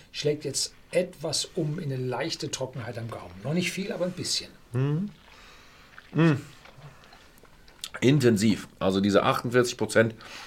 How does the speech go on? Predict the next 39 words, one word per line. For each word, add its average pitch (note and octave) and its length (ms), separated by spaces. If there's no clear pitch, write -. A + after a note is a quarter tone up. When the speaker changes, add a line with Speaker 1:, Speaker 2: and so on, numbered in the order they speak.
Speaker 2:
die G#2 160
drücken A#2 320
richtig A2 340
rein. B2 300
Im A2+ 140
Geschmack A2 380
finde A#2+ 240
ich G#2 80
ihn F#2 200
bedeutend F#2 600
rauchiger. D#2 460
Also D3 200
es - 60
ist - 40
so A#3 80
ein - 80
bisschen F3 280
so D#3 80
ein D#3 60
rauchiger D3+ 400
Whisky, C#3+ 240
der A#2 120
sich A2+ 100
versteckt. - 420
Also A2+ 160
dem C#3+ 200
hätte D#3+ 180
ich - 80
jetzt - 180
im G#2 140
Rauch, F2+ 500
im A#2+ 260
Geschmack A2+ 380
hätte D3+ 140
ich C3+ 60
dem C3 160
sogar A#2 200
fast - 380
irgendwo, C3+ 500